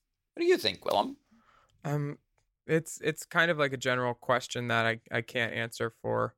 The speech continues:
Speaker 2: for her. I mean, if she doesn't wanna get married, she shouldn't get married. But it's not, there's nothing wrong with giving someone hope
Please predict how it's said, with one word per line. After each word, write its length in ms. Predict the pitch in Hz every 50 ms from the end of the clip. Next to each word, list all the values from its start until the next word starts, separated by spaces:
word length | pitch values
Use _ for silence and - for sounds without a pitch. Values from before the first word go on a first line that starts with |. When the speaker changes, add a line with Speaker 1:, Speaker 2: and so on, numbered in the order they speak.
| _ _ _ _ _ _ _ _ _ -
Speaker 2:
for 120 | 123 123
her. 440 | 120 - 131 120 120 120 135 156 - _ _ _ -
I 120 | - 127
mean, 340 | 131 131 127 123 123 123 127 _ _ _ _ _ _
if 100 | - 123
she 120 | - - 143
doesn't 120 | 143 147
wanna 140 | 139 131 131
get 100 | 127 120
married, 200 | 123 131 127 123
she 80 | 120 -
shouldn't 180 | - 131 120
get 80 | 120 113
married. 380 | 120 123 123 117 113 117 120 - _ _ _ _ _ _ -
But 180 | 131 131 123 - -
it's 200 | - 143 - -
not, 300 | 147 147 156 160 - 156
there's 160 | 151 165 160 160
nothing 200 | 175 180 196 190
wrong 160 | 185 185 180
with 220 | 170 165 156 -
giving 240 | - 160 151 160 160
someone 280 | 151 - 151 139 127 123
hope 360 | 110 151 165 180 170 -